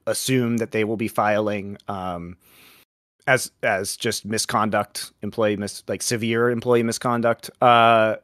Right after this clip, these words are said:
so there's, there's a lot, there's a lot to unpack there, but it's, uh,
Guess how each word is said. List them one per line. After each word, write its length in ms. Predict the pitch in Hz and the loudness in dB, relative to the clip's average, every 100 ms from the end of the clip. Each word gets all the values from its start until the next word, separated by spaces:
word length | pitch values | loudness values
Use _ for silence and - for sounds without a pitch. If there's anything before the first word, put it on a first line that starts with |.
| - | -2
so 240 | - 156 | 6 8
there's, 160 | 151 160 | 8 4
there's 200 | 190 185 | 6 6
a 60 | 170 | 8
lot, 320 | 165 156 - | 8 6 4
there's 140 | 143 | 4
a 40 | 160 | 8
lot 340 | 180 156 - | 6 6 0
to 100 | 143 | 0
unpack 420 | 120 104 117 101 | 0 0 -4 -4
there, 240 | - 92 92 | -6 -8 -6
but 340 | - 123 113 - - - _ - | 2 2 2 -2 -20 -20 _ 0
it's, 460 | 147 131 - - _ _ _ _ _ _ _ _ _ _ _ _ _ _ | 2 2 -2 -4 _ _ _ _ _ _ _ _ _ _ _ _ _ _
uh, 80 | 151 | -12